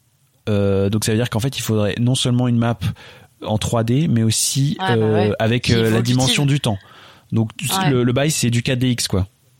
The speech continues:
Speaker 2: Ouais, c'est vrai que j'ai même pas pensé à ça, mais en fait, même s'ils avaient voulu le faire, en fait, ça se trouve, ils l'ont juste pas fait parce qu'ils pouvaient pas du tout le faire.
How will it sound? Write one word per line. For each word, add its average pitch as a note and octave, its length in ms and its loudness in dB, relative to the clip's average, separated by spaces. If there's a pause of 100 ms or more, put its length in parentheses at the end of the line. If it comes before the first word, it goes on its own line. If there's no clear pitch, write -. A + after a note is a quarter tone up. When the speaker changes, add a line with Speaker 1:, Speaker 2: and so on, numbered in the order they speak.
(560)
Speaker 2:
Ouais, - 80 0
c'est A3+ 140 -4
vrai G#3 180 -4
que A3 60 -10
j'ai G3 80 -8
même G#3 180 -6
pas A3+ 100 -2
pensé G#3 280 -6
à F#3+ 80 -2
ça, B3 160 0
mais F#3 160 -8
en F3 40 -8
fait, - 240 -8
même G3+ 160 -6
s'ils F#3 220 -8
avaient F3+ 160 -4
voulu E3+ 220 -12
le E3+ 40 -18
faire, A3+ 360 -2
en - 60 0
fait, C4 120 -4
ça B3+ 80 -2
se G#3 60 -6
trouve, C4 240 -12
ils F#3 160 -14
l'ont F#3 80 -16
juste - 280 -8
pas G3+ 140 0
fait A#3+ 160 0
parce F#3+ 140 -8
qu'ils - 160 -20
pouvaient F3 200 -12
pas F#3+ 140 -4
du - 100 -14
tout - 120 -6
le G3 60 -8
faire. A#3+ 260 -4